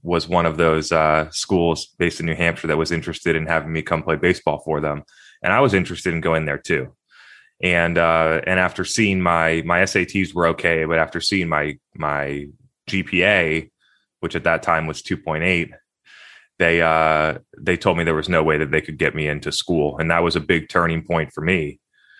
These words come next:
Um, and at that point forward, both for the rest of high school and throughout college, I had a three point nine or above,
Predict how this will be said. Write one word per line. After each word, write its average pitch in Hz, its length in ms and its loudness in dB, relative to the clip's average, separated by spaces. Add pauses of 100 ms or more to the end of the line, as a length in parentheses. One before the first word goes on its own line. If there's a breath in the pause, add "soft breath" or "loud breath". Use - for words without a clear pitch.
(300 soft breath)
Um, 78 540 0 (760)
and 104 120 0
at 85 120 -4
that 92 200 2
point 90 220 0
forward, 90 400 4
both 87 240 2 (160)
for 95 80 2
the 85 80 0
rest 87 280 2
of 82 60 -6
high 87 140 0
school 90 480 0
and 87 300 -2
throughout 85 300 2
college, 82 380 2
I 80 120 4
had 80 120 2
a 78 100 -2
three 90 200 -2
point 80 260 -4
nine 78 220 -2
or 78 100 -2
above, 80 460 2